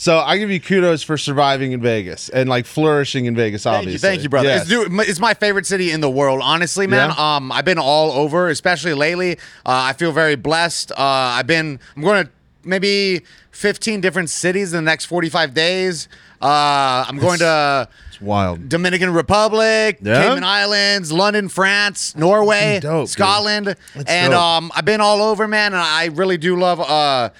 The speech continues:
Speaker 2: I love Vegas. We got a little
Speaker 1: Yeah.
Speaker 2: bit of everything here, and I think that it just matches my personality type, like, very well.
Speaker 1: That's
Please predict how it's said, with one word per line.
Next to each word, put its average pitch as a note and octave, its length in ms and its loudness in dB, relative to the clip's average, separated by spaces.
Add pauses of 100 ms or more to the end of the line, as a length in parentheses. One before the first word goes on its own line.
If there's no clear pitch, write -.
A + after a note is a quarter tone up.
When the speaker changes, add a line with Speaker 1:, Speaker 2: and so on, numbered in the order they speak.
(220)
Speaker 2:
I D#3+ 100 0
love E3 460 2
Vegas. C#3 440 -2
We F#3+ 260 -2
got B3+ 120 4
a - 20 2
little A#3 140 2
Speaker 1:
Yeah. G#3 40 2
Speaker 2:
bit G3+ 100 2
of F#3+ 60 4
everything E3 300 0
here, E3 240 0
and D#3+ 160 -2
I D#3+ 80 0
think F#3 180 -4
that F#3+ 260 2 (360)
it - 80 -4
just D3+ 180 -2
matches D#3 380 -2
my D3 160 0
personality C#3 560 0
type, B2 280 -4
like, A#2+ 160 -4
very B2+ 220 -2
well. A2+ 340 -4
Speaker 1:
That's G#2 200 -2